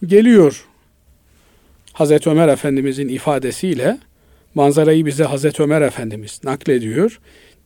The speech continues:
Dizini Peygamber Efendimizin dizlerine dayıyor ve ondan sonra "İman nedir?" diye soruyor.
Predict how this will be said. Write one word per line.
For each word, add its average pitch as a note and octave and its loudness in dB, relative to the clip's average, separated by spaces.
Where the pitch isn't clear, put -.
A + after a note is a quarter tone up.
Dizini D#3 2
Peygamber D#3 0
Efendimizin C#3 -2
dizlerine C3 0
dayıyor A#2 0
ve D3 -2
ondan D3 0
sonra D#3 -2
"İman E3 2
nedir?" D3+ -2
diye C#3 2
soruyor. A2+ -6